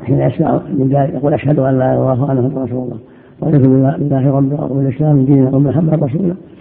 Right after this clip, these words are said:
غفر له ذنبه." وفي الحديث الآخر يا رسول الله أن،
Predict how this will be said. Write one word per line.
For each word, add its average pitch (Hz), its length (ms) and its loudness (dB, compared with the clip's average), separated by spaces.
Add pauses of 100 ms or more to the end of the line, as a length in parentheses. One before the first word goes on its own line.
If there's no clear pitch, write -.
(140)
غفر 196 200 6
له 185 160 6
ذنبه." 214 280 0 (2000)
وفي 120 80 -2
الحديث 143 260 4
الآخر 143 220 4
يا 143 80 2
رسول 135 260 -2
الله 151 260 2
أن، 147 120 4